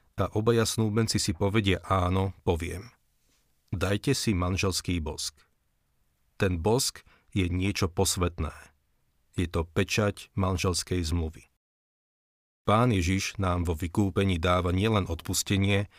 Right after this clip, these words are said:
ale nám dáva aj slobodu. Ján píše v ôsmej kapitole tridsiatom šiestom verši: "Ak vás teda Syn vyslobodí, budete naozaj slobodní."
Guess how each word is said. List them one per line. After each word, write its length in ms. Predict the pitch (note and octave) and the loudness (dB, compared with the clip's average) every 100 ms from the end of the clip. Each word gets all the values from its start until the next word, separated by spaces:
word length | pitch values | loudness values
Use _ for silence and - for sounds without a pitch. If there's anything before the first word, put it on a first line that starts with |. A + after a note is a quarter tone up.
| - - - - | -20 -20 -20 -4
ale 180 | G2 F#2+ | 0 2
nám 280 | F#2 E2 D2+ | 2 0 0
dáva 400 | F2+ F2+ F2+ F2+ - | 2 2 2 0 -2
aj 80 | F#2+ | -4
slobodu. 520 | - F2 D#2+ D#2+ - _ _ _ _ _ _ _ _ _ _ _ - | -2 -2 -4 -6 -10 _ _ _ _ _ _ _ _ _ _ _ -4
Ján 480 | F#2+ F#2+ G#2 A#2+ - | 2 4 4 2 0
píše 400 | A2 A2 G2 F2 | 0 2 2 2
v 120 | F#2 | 0
ôsmej 280 | G#2 G2 E2 | 0 0 0
kapitole 480 | E2+ F#2+ F#2+ F2+ | -2 0 0 0
tridsiatom 480 | F2 F#2+ - F2+ E2+ | 0 -2 -2 0 -2
šiestom 440 | - F2+ - F#2+ E2+ | -2 -2 -2 -2 -2
verši: 400 | D2+ - - - _ _ _ _ _ _ _ _ _ | -4 -4 -8 -10 _ _ _ _ _ _ _ _ _
"Ak 160 | G2+ F#2 | -2 2
vás 320 | G2+ A2 - | 2 2 2
teda 240 | A#2 F#2+ | 0 0
Syn 320 | E2+ - A2+ F2+ | 0 2 2 2
vyslobodí, 760 | E2+ - F2 F#2 F#2 F#2+ G2 _ _ _ - | -2 0 0 0 0 0 -2 _ _ _ -4
budete 400 | F#2 F#2 F#2+ E2 | -2 0 0 0
naozaj 440 | E2 F2+ E2+ F2+ | 0 0 2 0
slobodní." 640 | E2+ F2+ D#2+ D#2+ D#2 - | 0 -2 -2 -4 -6 -12